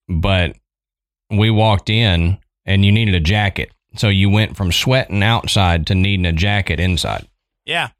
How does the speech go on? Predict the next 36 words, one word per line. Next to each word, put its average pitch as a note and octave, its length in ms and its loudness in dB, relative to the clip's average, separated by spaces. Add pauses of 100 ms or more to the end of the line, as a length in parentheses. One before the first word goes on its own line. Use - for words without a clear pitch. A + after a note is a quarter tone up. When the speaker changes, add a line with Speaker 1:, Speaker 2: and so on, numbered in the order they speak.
(260)
Speaker 2:
And F3+ 360 -4
they G3 220 -2
actually C4 420 -2
recommend, F3+ 680 -2
there's, E3 260 -2 (580)
there's F#3 200 -2
a F#3 80 -4
couple B3+ 600 -4
of E3+ 580 -2 (140)
more F3 320 0
advanced E3+ 920 -4
tours G3+ 440 -4
that F#3 140 -4
you F#3 180 -2
can F#3 200 -4
take E3+ 460 -4
in G3+ 100 -4
the G#3 80 -4
castle G3 480 -4
where D#3+ 120 -2
you D3+ 200 -2
actually D#3+ 500 -4
hike E3 600 -6
through F3+ 240 -4
the D#3 80 -2
caves. E3+ 640 -8 (600)
Um, D#3+ 340 0
Speaker 1:
Mm-hmm. F#2+ 300 2
Speaker 2:
and, D#3 220 -4
and F3+ 220 -2
they F#3 140 0
do F#3 240 0
recommend, F#3 720 -2
you C#3+ 100 -2
know, C#3+ 140 0
you, D3 240 -2